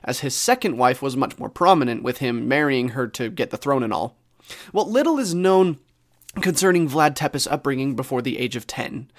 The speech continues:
and specifics are basically impossible to find, but the ins-, the standards of Hungary and Wallachia at the time were mostly the same from household to household in terms of child raising. As a boy, Vlad was probably raised by the woman in his household,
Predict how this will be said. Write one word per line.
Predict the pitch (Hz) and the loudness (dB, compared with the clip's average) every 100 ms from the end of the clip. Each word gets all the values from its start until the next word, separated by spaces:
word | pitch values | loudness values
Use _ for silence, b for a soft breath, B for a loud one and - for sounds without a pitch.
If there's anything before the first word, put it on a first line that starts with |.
| B B | B B
and | 135 | -6
specifics | - 147 208 202 165 | -2 0 2 2 2
are | 147 | 0
basically | 110 131 175 180 - 156 143 | -2 0 4 4 4 0 0
impossible | 123 135 120 131 | 0 -2 -2 -4
to | 120 | -6
find, | - 113 - 123 B B B | -4 -4 -4 -8 B B B
but | 180 - | 2 2
the | 156 175 | 2 2
ins-, | 175 156 - | 4 2 -4
the | - | -2
standards | 156 - 254 302 294 285 | -2 0 2 4 4 2
of | - 196 | -2 -4
Hungary | - 208 180 170 165 165 | 0 0 2 4 4 2
and | 160 | 0
Wallachia | 143 139 131 143 127 | 2 2 0 -2 -2
at | 127 | -4
the | |
time | 131 - 113 | -6 -6 -4
were | 117 | -2
mostly | 127 165 262 - 240 | 2 2 2 0 -2
the | 208 | 0
same | - 143 143 | 0 0 0
from | 151 147 | 0 -2
household | 127 120 131 | -2 -4 -4
to | 139 | -2
household | 147 202 - 139 | 2 2 0 -4
in | 131 | -4
terms | 123 180 165 160 | 0 2 2 0
of | 139 | -6
child | - 160 160 135 | -4 2 2 2
raising. | 117 120 113 127 127 B B B B | 0 -2 -6 -8 -10 B B B B
As | 131 | -2
a | 175 | 2
boy, | 165 147 185 | 4 6 4
Vlad | 143 135 143 165 | 4 4 4 4
was | 147 131 | 0 0
probably | 127 - 131 131 175 196 | -4 2 2 2 -2 0
raised | 147 127 151 | 0 0 0
by | 120 | 0
the | 135 | 0
woman | 135 240 202 | 4 4 4
in | 143 | 2
his | 123 - | 0 -2
household, | 117 120 135 156 | -4 -2 -2 -4